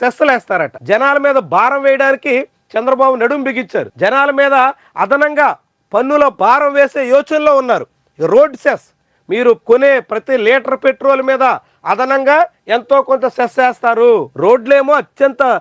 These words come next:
దారుణంగా తయారయ్యి, అత్యంత అవస్థల మయంగా రోడ్డు ప్రయాణం తయారైతే, ఇప్పుడేమో రోడ్లు అభివృద్ధి చేయాలంటే జనాల మీద సెస్ వేయాలట. అంటే జనం జేబులు కొడితే తప్ప రోడ్లు వేయలేము అని చంద్రబాబు సర్కారు చెప్తోంది. ఏందిది, ఇన్నాళ్ళుగా చేసిన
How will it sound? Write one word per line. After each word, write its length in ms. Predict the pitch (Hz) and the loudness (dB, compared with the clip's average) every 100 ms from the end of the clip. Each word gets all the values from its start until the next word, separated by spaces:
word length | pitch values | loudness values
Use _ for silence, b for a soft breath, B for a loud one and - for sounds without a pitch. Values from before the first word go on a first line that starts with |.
| b b 143 | b b 0
దారుణంగా 520 | 196 262 269 294 294 294 | 2 0 -2 -2 -2 0
తయారయ్యి, 480 | 277 269 254 196 120 _ _ _ _ - | 0 0 0 -2 -8 _ _ _ _ -8
అత్యంత 420 | 185 - 277 254 240 208 | -8 -2 -2 0 0 2
అవస్థల 360 | 277 - 302 262 | 0 0 -2 0
మయంగా 380 | 233 285 285 285 214 b - | 0 0 0 0 -2 b -2
రోడ్డు 260 | 202 262 285 285 | -2 0 -2 0
ప్రయాణం 380 | 285 285 277 254 - | 2 2 -2 -4 -4
తయారైతే, 540 | 247 277 277 262 233 156 262 | 0 2 0 0 -4 -4 -6
ఇప్పుడేమో 380 | - 302 294 302 294 | 0 0 4 2 4
రోడ్లు 320 | 240 302 294 294 | 2 2 0 -2
అభివృద్ధి 320 | 220 320 294 | -2 -8 -2
చేయాలంటే 420 | 311 302 302 285 330 277 | 0 2 0 -2 -4 -2
జనాల 240 | 277 320 320 | 0 0 0
మీద 80 | 330 | 0
సెస్ 180 | 302 - 294 | -2 0 0
వేయాలట. 400 | 269 240 180 127 - _ _ | 0 0 -2 -10 -20 _ _
అంటే 140 | - 233 | -8 -4
జనం 180 | 202 269 233 | -2 -2 2
జేబులు 300 | 269 285 277 254 | 2 2 -2 -2
కొడితే 240 | 262 285 262 | 0 0 -2
తప్ప 160 | 277 294 269 - b - | -2 -2 -2 -4 b 0
రోడ్లు 260 | 214 240 254 | 0 2 0
వేయలేము 420 | 269 262 254 254 269 170 - _ _ | 0 0 0 0 0 -2 -8 _ _
అని 160 | 220 277 226 _ _ | -6 -6 -6 _ _
చంద్రబాబు 340 | 214 247 262 247 240 | -4 0 0 0 -4
సర్కారు 320 | 233 285 269 262 | -2 -2 -2 -4
చెప్తోంది. 400 | 214 233 160 113 143 135 165 | -4 -6 -6 -10 -14 -8 -2
ఏందిది, 260 | 220 240 247 220 | -2 -2 -4 -2
ఇన్నాళ్ళుగా 400 | 226 247 254 254 | 0 0 0 0
చేసిన 180 | 254 254 | -2 -2